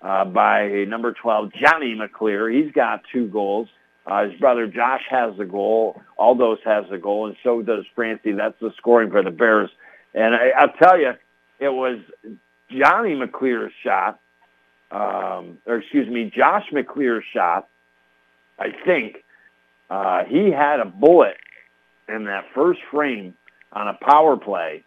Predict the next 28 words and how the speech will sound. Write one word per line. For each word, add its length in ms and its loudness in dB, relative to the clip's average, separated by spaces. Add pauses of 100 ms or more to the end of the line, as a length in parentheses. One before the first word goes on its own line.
(440)
uh, 220 0
went 320 -6 (260)
top 300 4 (380)
shelf 340 4
from, 140 -18
like, 180 -16 (160)
fifteen, 520 -6
twenty 340 -6
yards 300 -2
back. 300 -2
I 40 -8
mean, 120 -10
it 80 -2
was 160 -6
a 240 -4
laser, 460 -2 (760)
but 120 -8
that 240 0
shot 220 4
at 60 -10
the 120 -4
end 160 -6
by 160 0
Irvin 280 -6 (800)
gets 180 -12
the 140 -14
Saint 180 -4
Lawrence 240 -2